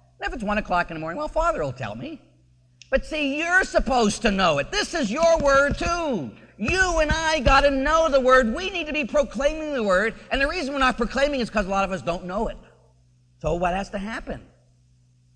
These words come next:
We gotta discipline ourselves, as it says, as Paul did. Discipline ourselves to get into the Word, to know the Word, that I may proclaim the Word. I know the Word so it can heal me. I proclaim the Word so I can heal others.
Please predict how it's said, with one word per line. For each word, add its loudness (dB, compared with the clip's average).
We -8
gotta -6
discipline -4
ourselves, -2
as -12
it -12
says, -2
as -10
Paul -4
did. -10
Discipline -2
ourselves -4
to -12
get -6
into -6
the -8
Word, -4
to -8
know -4
the -4
Word, -2
that -12
I -6
may -6
proclaim -2
the 0
Word. -4
I -2
know 0
the -2
Word 2
so -8
it -8
can -10
heal -4
me. -6
I -4
proclaim -6
the -6
Word -2
so -6
I 0
can -12
heal -6
others. 0